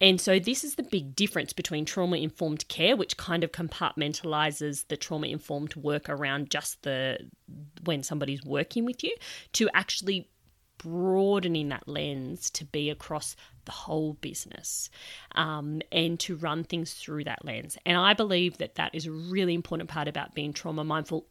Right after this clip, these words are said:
in our business, because we interact with humans well before they work with us, particularly if you work with an online business, particularly if you do any kind of content marketing, which is like blog posts, social media, podcasts, where you, where you try and s-, share your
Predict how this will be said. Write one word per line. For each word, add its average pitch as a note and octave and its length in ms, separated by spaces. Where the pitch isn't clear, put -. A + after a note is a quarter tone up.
in G#3+ 180
our F3 140
business, E3 680
because F#3+ 540
we F3 180
interact F#3 440
with - 160
humans E3 240
well D#3+ 120
before D#3+ 260
they D3+ 140
work D3 240
with D#3+ 100
us, - 140
particularly A#3+ 680
if G3 120
you D#3+ 80
work D#3 320
with D3+ 140
an D3 80
online C#3 320
business, C4 440
particularly F#3+ 520
if - 120
you D#3 60
do D3 160
any D3+ 220
kind D3+ 240
of D3 100
content E3 460
marketing, A3 420
which - 220
is C3 100
like B2+ 240
blog C#3 220
posts, C#3+ 420
social D#3 320
media, C#3 440
podcasts, - 460
where E3+ 80
you, D3 320
where D#3+ 120
you C#3+ 180
try D3+ 320
and D3+ 220
s-, - 380
share - 260
your D3 440